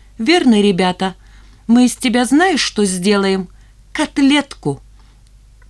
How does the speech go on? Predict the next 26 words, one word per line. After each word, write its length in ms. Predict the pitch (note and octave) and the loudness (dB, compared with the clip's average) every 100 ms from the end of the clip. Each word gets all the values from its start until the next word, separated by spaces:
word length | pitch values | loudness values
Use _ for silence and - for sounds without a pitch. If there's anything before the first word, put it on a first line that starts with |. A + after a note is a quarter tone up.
| - | -8
«Точно, 580 | - G#3 G3 - D#3+ C3+ | 0 2 2 0 -2 -4
котлетку!» 720 | - E3 G#3 A3 G#3+ - - | -2 -2 2 2 2 -2 -8
сказал 400 | C3+ - D#3 D3 | -8 -4 -2 0
Лохматый 600 | C#3+ C3+ F3+ F3 E3+ C3+ - - - - | 0 -2 -2 -2 -2 -8 -10 -20 -20 -12
и 80 | E3+ | -10
сделал 360 | D3+ E3 D3+ D3+ | -2 -2 0 -2
шаг 300 | - E3 D3+ | -6 -6 -6
к 40 | |
Димке. 440 | C#3+ C3+ - C#3 - - - - | -6 -6 -8 -14 -16 -20 -20 -10
«Конечно, 800 | - G3 A3 A#3 F3 - A3 G#3 | -2 2 4 4 0 -2 -2 -2
котлетку!» 720 | A3 A3 A#3 A3+ A3 - A3+ | -4 -4 0 0 -2 -6 -8
подхватил 640 | A3+ - A3+ A3 A3+ A3+ | -8 -10 -6 -6 -2 -2
Рыжий. 400 | G#3+ A3+ G3+ G#3 - - - - - - | 0 -2 -4 -8 -12 -20 -20 -20 -20 -20
Сначала 540 | - - F#3+ G3 F#3 F#3 | -10 -6 -4 -2 -2 0
они 200 | F3+ F3+ | -2 -2
втроём 500 | - - F#3 F#3 F3 | -6 -4 -2 0 -2
наступали 600 | F3 - F3 G#3+ A3 G3 | -4 -6 -6 -4 -2 -2
на 140 | F3+ | -2
Димку, 460 | D#3 E3 D#3 D#3 C#3+ - - - - | -2 -4 -6 -10 -16 -20 -20 -16 -12
а 80 | |
потом 340 | D#3+ F3 G#3 G3+ | -6 -2 0 0
к 100 | - | 0
ним 180 | G#3+ G#3+ | -2 0
и 120 | G#3 - - | -6 -8 -10
Попов 420 | - G3+ F#3 E3+ - | -6 -4 -4 -4 -6
присоединился. 1000 | E3+ - F3 F3 E3+ E3 D#3 - E3 | -8 -4 -4 -2 -2 -2 -4 -8 -12